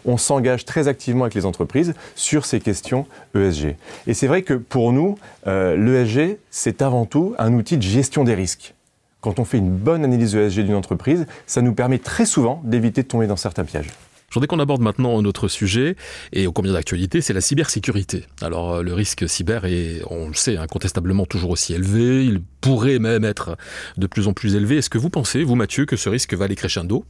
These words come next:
Speaker 2: justement ? Et, euh, comment vous exposez, on va dire, euh, votre, votre gestion, votre, votre stratégie en termes de cybersécurité ?
Speaker 1: Alors c'est vrai que la cybersécurité, c'est une stratégie de très, très long terme. Pourquoi ?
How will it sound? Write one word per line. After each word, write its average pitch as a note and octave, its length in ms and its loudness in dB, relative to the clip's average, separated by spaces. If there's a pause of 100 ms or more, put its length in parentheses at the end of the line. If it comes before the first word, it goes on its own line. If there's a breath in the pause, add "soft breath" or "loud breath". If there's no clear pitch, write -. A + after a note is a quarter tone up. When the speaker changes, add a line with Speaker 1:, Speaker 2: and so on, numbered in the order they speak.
Speaker 2:
justement ? G2 400 -2 (540 loud breath)
Et, G2 320 2
euh, G1+ 720 -4 (600)
comment B2+ 220 2
vous A#2 320 2
exposez, B2 600 2 (100)
on F#2 80 -2
va F#2 80 0
dire, A2 320 2
euh, F2+ 240 -2
votre, F#2 340 -4
votre F2 320 -4
gestion, G2+ 340 -2
votre, B2+ 220 -2
votre G#2 280 -4
stratégie G#2+ 520 0
en A2 80 0
termes G#2+ 160 0
de G2 80 0
cybersécurité ? F#2 720 -6 (340 loud breath)
Speaker 1:
Alors G#2+ 140 -4
c'est D#3 100 0
vrai E3 60 0
que - 80 -4
la G#2 80 2
cybersécurité, A2+ 800 0
c'est G#2 200 0
une E2+ 80 2
stratégie G2 420 -2
de G2+ 140 0 (100)
très, - 280 -2
très - 160 -4
long F#2 120 0
terme. D#2 220 -2
Pourquoi ? D3+ 400 -2